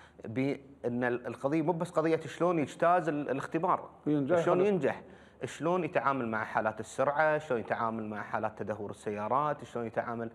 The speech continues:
Speaker 1: مع، مع الحالات الطوارئ. ش-، هذه، هذه مسائل، يعني أنا لي، لي، لي مثلا حد من الأهل أو بعض عيالنا درسوا في المدارس، للأسف ما يتعلمونها. هذه،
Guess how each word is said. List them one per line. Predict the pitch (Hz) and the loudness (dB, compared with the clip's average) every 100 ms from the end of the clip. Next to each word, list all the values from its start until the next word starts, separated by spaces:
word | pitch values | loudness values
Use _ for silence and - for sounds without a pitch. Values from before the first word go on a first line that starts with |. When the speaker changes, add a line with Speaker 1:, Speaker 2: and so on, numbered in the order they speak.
| - - - - | -14 -20 -16 -6
Speaker 1:
مع، | 117 113 117 | -2 -2 -2
مع | 117 | -2
الحالات | 113 - 120 117 117 | -2 0 2 2 -2
الطوارئ. | - 110 117 147 156 156 160 104 | -4 0 2 2 2 0 0 -4
ش-، | - - - - - - | -8 -20 -20 -20 -20 -2
هذه، | 147 160 139 | 0 0 0
هذه | 165 165 | 0 0
مسائل، | 151 180 175 180 202 - - - - - 58 76 73 73 85 | 0 2 2 0 -4 -16 -20 -20 -16 -14 -14 -16 -16 -14 -6
يعني | 120 120 120 | -4 -2 -2
أنا | 131 | 0
لي، | 143 143 | -2 -2
لي، | 123 131 127 110 | -2 -2 -2 -2
لي | 113 113 110 104 | -2 -2 -2 -4
مثلا | 98 101 113 101 | -6 -8 -8 -8
حد | 98 117 | -6 -6
من | 113 | -4
الأهل | 113 113 117 117 | -4 -4 -2 -2
أو | 101 107 101 95 | -4 -6 -6 -8
بعض | 104 107 | -8 -8
عيالنا | 101 113 120 123 120 127 | -6 -2 -2 -2 -4 -6
درسوا | 123 127 - 147 | -6 -6 -2 -2
في | |
المدارس، | 123 110 107 107 87 - - _ | -4 -4 -4 -6 -8 -14 -20 _
للأسف | 135 127 170 165 | -10 -6 -6 -4
ما | 165 | -4
يتعلمونها. | 160 - 85 82 78 - - _ _ _ _ | -4 -6 -8 -14 -16 -18 -20 _ _ _ _
هذه، | 120 120 | -2 -2